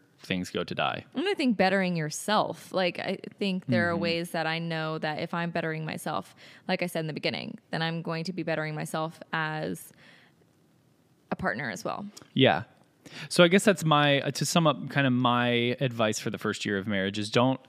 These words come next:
Speaker 1: don't start establishing baseline that will become the thing that you just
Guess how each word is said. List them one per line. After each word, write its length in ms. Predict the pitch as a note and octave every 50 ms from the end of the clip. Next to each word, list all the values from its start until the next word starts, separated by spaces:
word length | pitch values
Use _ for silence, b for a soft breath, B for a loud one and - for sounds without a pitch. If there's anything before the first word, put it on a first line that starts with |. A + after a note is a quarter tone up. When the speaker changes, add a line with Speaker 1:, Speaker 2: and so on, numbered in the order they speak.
| B B B B B B B _
Speaker 1:
don't 280 | C#3+ C#3 D3 D3+ - -
start 260 | - - C#3+ C3 -
establishing 680 | B2 - - B2 A#2 A2+ A#2+ A#2+ A2+ - C3 A#2+ A2
baseline 580 | G#2 A2+ A2+ A#2 - - - A#2 G#2 G2+ G2+ G2+
that 160 | G#2 F#2+ -
will 100 | A2+ G#2+
become 460 | A2 A2+ G#2+ - - - A#2+ A#2+ A#2+
the 60 | A#2 A2
thing 420 | - - A2 G#2 G2+ G2+ G2 F#2+
that 280 | G2+ G#2+ G2 G2 - -
you 220 | B2 A2+ A2+ A2
just 320 | G#2+ - A2 G#2 - -